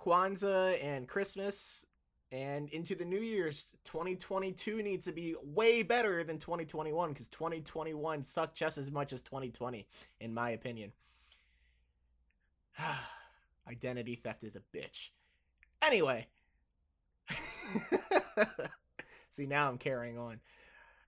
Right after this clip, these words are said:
Uh, I should make my own segments where I don't talk about anything clinical or trauma related, and I should just talk. Use this as my own, as my own outlet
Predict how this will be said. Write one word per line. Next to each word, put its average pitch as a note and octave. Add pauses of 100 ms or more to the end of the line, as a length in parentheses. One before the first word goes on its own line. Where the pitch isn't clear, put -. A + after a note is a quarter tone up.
(120)
Uh, C#3 (180)
I E3
should F3+
make F#3 (220)
my E3+
own D#3+
segments C#3+
where C#3
I C3+
don't D3
talk C#3+
about C#3
anything C#3
clinical C#3+ (160)
or B2+
trauma C#3+
related, B2+
and C3+
I C3+
should C3+
just C#3+ (480)
talk. G3 (180)
Use G3
this G3
as F3
my E3+
own, F3+ (640)
as D#3
my D3+
own E3
outlet D#3+